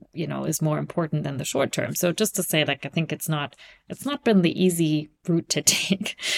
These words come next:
um, at all times. Um, how have we, how have we done? So I think,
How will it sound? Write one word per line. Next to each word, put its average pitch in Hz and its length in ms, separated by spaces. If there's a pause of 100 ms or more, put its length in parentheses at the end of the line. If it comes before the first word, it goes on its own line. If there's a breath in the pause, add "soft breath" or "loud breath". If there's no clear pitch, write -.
(220 loud breath)
um, 156 680
at 160 180
all 151 180
times. 147 680 (380 loud breath)
Um, 190 600 (280)
how 214 260
have 220 140
we, 196 260
how 190 260
have 185 120
we 185 140
done? 113 420
So 196 160
I 190 120
think, 220 420